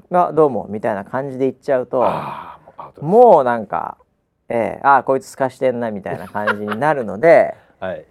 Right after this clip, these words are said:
Speaker 1: どっちかというと、
Speaker 2: うん。
Speaker 1: 「あー、どうもー」
Speaker 2: <laughs>
Speaker 1: から入りますよ、僕は。
Speaker 2: ハイトーンだ。
Speaker 1: ほぼほぼ大体こんな感じから入ります。<laughs> そこで、「あれ？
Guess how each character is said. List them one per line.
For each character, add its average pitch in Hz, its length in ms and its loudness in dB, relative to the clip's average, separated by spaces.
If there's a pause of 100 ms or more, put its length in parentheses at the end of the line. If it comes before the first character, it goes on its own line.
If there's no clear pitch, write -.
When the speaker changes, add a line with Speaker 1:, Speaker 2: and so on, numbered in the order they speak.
(100)
Speaker 1:
ど 208 80 4
っ - 20 6
ち 233 100 4
か 285 80 10
と 269 80 10
い 233 40 4
う 175 80 0
と、 - 40 -20 (560)
Speaker 2:
う 78 40 -20
ん。 76 100 -20 (340)
Speaker 1:
「あ 294 40 8
ー、 370 140 8
ど 381 120 6
う 370 40 2
も 359 60 6
ー」 339 1040 4 (320)
Speaker 2:
<laughs> - 200 -20
Speaker 1:
か 208 120 2
ら 156 80 4
入 123 160 0
り 113 60 -6
ま 110 140 -10
す - 100 -16
よ、 95 60 -10
僕 98 220 -10
は。 87 60 -10
Speaker 2:
ハ 107 100 -4
イ 113 80 -4
ト 117 140 0
ー 80 100 -8
ン - 40 -20
だ。 - 80 -20 (260)
Speaker 1:
ほ 160 80 -4
ぼ 208 160 2
ほ 214 160 4
ぼ 208 160 6
大 175 260 4
体 147 200 2
こ 139 120 -2
ん 131 60 -4
な 127 80 -4
感 113 220 -6
じ 107 80 -10
か 107 100 -4
ら 104 60 -6
入 95 160 -8
り 90 60 -14
ま 98 100 -16
す。 - 120 -20 (720)
<laughs> - 480 -6
そ 240 140 0
こ 285 80 8
で、 277 100 10
「あ 226 140 8
れ？ 392 60 6